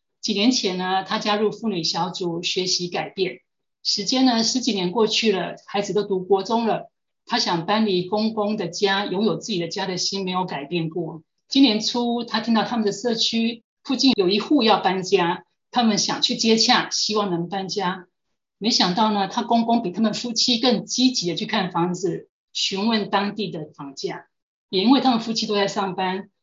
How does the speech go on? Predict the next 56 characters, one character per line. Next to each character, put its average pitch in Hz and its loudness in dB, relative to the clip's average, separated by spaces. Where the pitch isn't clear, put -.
所 196 0
以 196 6
比 151 -6
较 190 -2
没 180 0
有 160 -2
空 - -8
的。 - -20
这 311 2
个 285 8
月 262 8
初， 247 2
姐 170 -2
妹 214 -2
的 185 -2
公 254 2
公 254 6
在 254 2
姐 185 -4
妹 202 -2
接 240 0
孩 185 -6
子 185 -6
下 226 4
课 226 2
回 196 0
家 214 -2
时， 175 2
就 269 -4
对 285 0
着 202 -2
她 226 0
及 190 -2
孩 175 -4
子 180 -4
们 175 0
说 202 0
，“我 170 2
问 269 8
过 254 6
那 247 4
个 220 2
房 180 0
价 196 2
太 - 2
高， 202 2
太 208 -4
不 220 -2
合 175 -6
理， - -4
我 247 4
有 240 8
一 185 6
个 185 0
方 196 -4
式， - 0